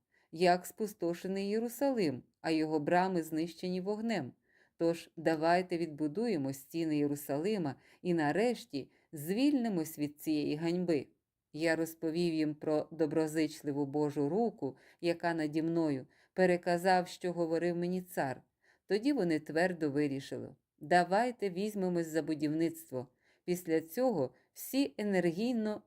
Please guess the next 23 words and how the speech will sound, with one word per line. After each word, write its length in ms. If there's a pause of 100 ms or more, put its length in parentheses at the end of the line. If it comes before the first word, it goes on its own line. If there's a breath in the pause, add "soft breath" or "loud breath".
заповзялись 1000 (100)
за 260
добру 460
справу. 600 (520 soft breath)
Проте, 320
почувши 580
про 240
це, 400 (260)
хоронієць 760 (100)
Санвалат, 760 (260)
амонійський 680
слуга 360
Товія 520 (360 soft breath)
і 240
аравієць 720 (100)
Гешем 680 (340 soft breath)
почали 480
з 80
нас 240
глузувати 800
і 60
зневажливо 720
говорили: 560